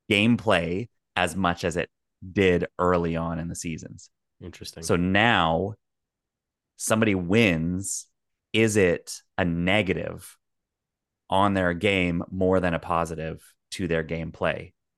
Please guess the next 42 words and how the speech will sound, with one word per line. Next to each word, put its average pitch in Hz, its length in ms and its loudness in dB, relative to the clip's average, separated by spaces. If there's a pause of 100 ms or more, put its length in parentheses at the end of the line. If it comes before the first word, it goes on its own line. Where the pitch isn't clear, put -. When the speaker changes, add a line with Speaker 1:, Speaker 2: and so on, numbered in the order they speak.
(100)
Speaker 1:
Much 127 160 2
like 160 140 4
win-, 117 340 4
winning 113 440 4
this 104 260 2
reward 90 800 4
is 87 200 -4
actually - 440 2
a 104 40 2
negative 101 600 2 (100)
for 95 140 2
the 90 100 2
winner 87 520 2 (800)
than 101 160 4
it 95 100 2
is 90 140 4
a 90 60 4
positive. 85 440 0
You 90 100 -2
want 104 100 4
to 95 40 0
be 87 80 0
chosen 117 480 2
for 98 100 -6
the 82 80 -2
reward, 82 380 -2
not 78 200 -2
win 120 140 2
the 127 100 4
reward. 85 420 0
And 71 100 -8
I 85 80 -4
think 90 240 -10
maybe 95 300 -2
individual 85 440 -2
immunity 87 420 0
is 82 120 -6
even 82 220 -6
leaning 82 260 -6
towards 82 320 -12
that - 200 -8
way. - 120 -10